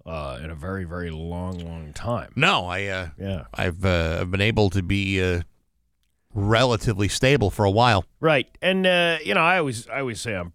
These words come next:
Speaker 1: I'm pretty lucky to have, you know, had a job for, you know, eighteen years now at the same place.
Speaker 2: Sure.
Speaker 1: Which, uh, which is,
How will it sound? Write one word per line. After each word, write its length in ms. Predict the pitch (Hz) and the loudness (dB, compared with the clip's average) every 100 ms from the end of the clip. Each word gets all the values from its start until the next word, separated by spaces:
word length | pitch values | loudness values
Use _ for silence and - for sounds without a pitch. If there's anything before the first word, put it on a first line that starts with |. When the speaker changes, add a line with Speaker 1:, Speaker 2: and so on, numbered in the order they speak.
| _ | _
Speaker 1:
I'm 180 | 127 101 | -8 -4
pretty 220 | - 113 | -2 -2
lucky 340 | 90 101 95 92 | -4 -10 -12 -14
to 220 | 76 85 | -14 -14
have, 240 | 80 - 80 127 | -14 -18 -20 -18
you 100 | 110 | -14
know, 180 | 73 76 | -14 -12
had 320 | - 95 92 | -6 -4 -4
a 140 | 82 | -8
job 420 | 82 87 87 78 | -10 -8 -8 -10
for, 260 | - 90 69 _ - | -12 -14 -14 _ -14
you 60 | |
know, 100 | 76 62 | -14 -8
eighteen 580 | 104 101 - 117 92 90 | -8 -8 -10 -8 -8 -8
years 340 | 92 104 90 | -8 -8 -10
now 200 | 78 73 | -12 -14
at 60 | 80 | -14
the 60 | - | -12
same 380 | - 101 90 | -8 -8 -8
place. 480 | 78 - 113 - - | -12 -8 -8 -8 -12
Speaker 2:
Sure. 300 | - 135 135 | -4 2 2
Speaker 1:
Which, 220 | 92 - 95 | 2 -4 -6
uh, 340 | 85 80 78 | -6 -6 -8
which 280 | 80 85 - | -10 -10 -12
is, 200 | 78 | -14